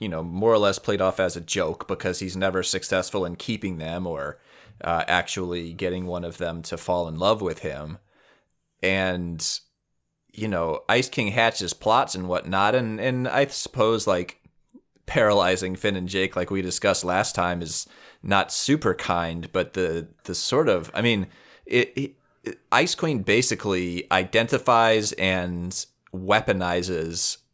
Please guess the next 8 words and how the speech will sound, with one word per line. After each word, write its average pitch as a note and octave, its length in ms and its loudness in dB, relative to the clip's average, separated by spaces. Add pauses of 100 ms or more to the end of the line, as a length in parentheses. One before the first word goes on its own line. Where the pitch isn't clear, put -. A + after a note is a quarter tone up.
(140)
some - 260 0
of G2 140 2
Fiona's F#2+ 920 2
strongest G#2+ 680 2
and F#2+ 100 -2
most F#2 240 0
confusing F#2 640 -2
feelings. D#2+ 720 -6